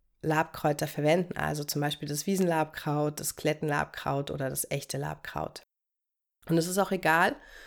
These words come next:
ob man jetzt das frische oder das getrocknete Kraut verwendet oder ob es dabei geblüht hat, als man es geerntet hat oder nicht. Man kann sogar so eine Art, ähm, ja,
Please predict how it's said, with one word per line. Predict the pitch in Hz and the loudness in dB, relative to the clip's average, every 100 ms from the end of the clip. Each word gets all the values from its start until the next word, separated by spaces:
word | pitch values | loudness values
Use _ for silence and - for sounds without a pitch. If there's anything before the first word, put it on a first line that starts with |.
| - - - | -20 -12 -2
ob | - | 0
man | 190 | 2
jetzt | 175 170 | 0 0
das | 170 | -4
frische | - 233 - 233 | 2 2 4 0
oder | 196 190 | 2 0
das | 185 | 0
getrocknete | - - 151 156 143 - | -6 -8 -6 -4 -2 -4
Kraut | - 127 - | -2 -2 -2
verwendet | 147 135 151 160 165 | -2 0 4 2 2
oder | 147 131 | 2 4
ob | 131 | 2
es | - | -2
dabei | - 139 139 | -4 -2 -2
geblüht | 143 147 190 220 | -4 0 0 2
hat, | 196 190 | 0 0
als | - - | 0 0
man | 160 | -4
es | - | -2
geerntet | - 151 156 147 151 | -2 -2 -2 -4 -6
hat | 147 | -4
oder | 139 135 | -4 -4
nicht. | 131 139 - _ - - - - - | -4 -6 -10 _ -20 -20 -20 -20 -8
Man | 147 | -6
kann | 151 165 180 | -2 0 2
sogar | 165 151 147 143 147 | 4 4 4 4 2
so | 147 | 0
eine | 147 - | 0 0
Art, | - 147 - - | 0 -2 -4 -8
ähm, | 147 143 139 143 - | -4 -4 -4 -6 -8
ja, | - 143 143 | -6 -4 -2